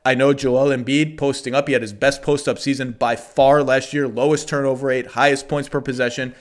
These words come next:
with open space is, is, uh, monstrously effective, and they will stagger Ben and Joel presumably to give him super spacing, and ditto for Ben in transition with shooters around them. Everyone wants to compare this team to the twenty eighteen team that had Redick,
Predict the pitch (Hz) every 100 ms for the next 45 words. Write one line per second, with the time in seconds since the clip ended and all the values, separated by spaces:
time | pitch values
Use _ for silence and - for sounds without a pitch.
0 | - _ 139 143 147 156 151 139 - 131
1 | 143 - - _ _ 135 120 98 - -
2 | 127 113 - _ _ _ _ 131 120 98
3 | 117 127 156 - 156 156 131 - 139 202
4 | 196 131 123 113 117 - 131 143 151 131
5 | 135 139 131 120 135 139 120 127 131 131
6 | 101 120 117 131 123 - - - 175 156
7 | - 139 139 175 175 175 - - - 143
8 | 127 139 135 151 151 139 123 139 139 127
9 | 131 117 127 135 147 117 - 139 131 -
10 | 113 147 143 123 151 139 135 139 127 123
11 | 131 131 127 - 139 135 123 107 143 123
12 | 120 123 123 131 131 147 135 110 120 110
13 | 123 123 120